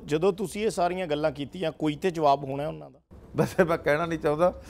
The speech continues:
Speaker 2: ਪਰ ਲੋਕਾਂ ਨੂੰ ਪਤਾ ਹੁਣ, ਅਹ, ਸਾਹਮਣੇ ਆ ਗਈ ਗੱਲ। ਉਹ ਤਾਂ ਇਹ ਕਹਿੰਦੇ ਰਹੇ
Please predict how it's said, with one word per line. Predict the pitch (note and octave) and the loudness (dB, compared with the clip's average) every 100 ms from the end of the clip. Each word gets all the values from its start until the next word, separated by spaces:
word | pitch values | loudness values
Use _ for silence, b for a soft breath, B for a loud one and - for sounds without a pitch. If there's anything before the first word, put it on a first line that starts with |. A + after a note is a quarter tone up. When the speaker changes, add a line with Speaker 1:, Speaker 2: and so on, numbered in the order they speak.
| B A2 G#2 | B -6 0
Speaker 2:
ਪਰ | D3+ | 2
ਲੋਕਾਂ | D3+ D3 D#3 | 2 2 -2
ਨੂੰ | D#3+ | 0
ਪਤਾ | C#3+ D#3+ D#3 | 2 4 4
ਹੁਣ, | D3+ C3+ | 2 -6
ਅਹ, | C3 C3+ A#2+ A#2 | -6 -2 0 0
ਸਾਹਮਣੇ | A#2 B2 D3+ F3+ | -2 -4 0 2
ਆ | D#3+ | 2
ਗਈ | D3 | 2
ਗੱਲ। | C#3 C3 - B A#3+ | 0 0 -6 B -8
ਉਹ | F#3+ | 0
ਤਾਂ | G3+ | 4
ਇਹ | G3 | 6
ਕਹਿੰਦੇ | F#3 F#3 G3 | 6 4 6
ਰਹੇ | D3+ C3+ E3+ | 6 6 6